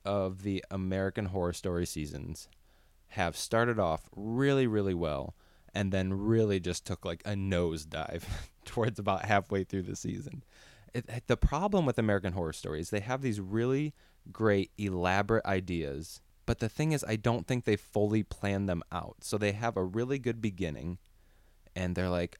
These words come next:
"Oh, so we want the story to start like this, and we want the characters to do this." But then I think when they really have to, like, stretch their characters and to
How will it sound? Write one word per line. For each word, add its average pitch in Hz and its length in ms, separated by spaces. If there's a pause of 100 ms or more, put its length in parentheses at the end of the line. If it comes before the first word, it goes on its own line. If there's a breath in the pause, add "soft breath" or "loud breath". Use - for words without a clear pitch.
"Oh, 98 320
so 92 160
we 95 160
want 87 260
the 87 180
story 101 300
to 90 60
start - 240
like 85 180
this, - 340
and 80 160
we 87 60
want 85 220
the 87 60
characters 101 460
to - 80
do 95 120
this." 95 300 (340 loud breath)
But - 160
then 120 120
I 127 80
think 123 220
when 104 100
they 95 140
really 101 240
have 101 300
to, 90 140
like, 80 180
stretch - 640 (340 soft breath)
their 107 140
characters 101 800 (100)
and 85 380
to 80 440